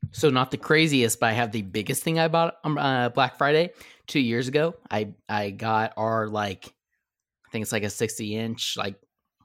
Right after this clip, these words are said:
really nice, like, uh, what's not, what's, what's above Ultra H D four K?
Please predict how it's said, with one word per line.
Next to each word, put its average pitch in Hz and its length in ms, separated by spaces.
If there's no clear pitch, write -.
really 120 240
nice, 127 420
like, 113 340
uh, 113 420
what's 127 360
not, 135 300
what's, 131 260
what's 135 160
above 139 240
Ultra 139 480
H 143 300
D 143 320
four 151 160
K? 165 320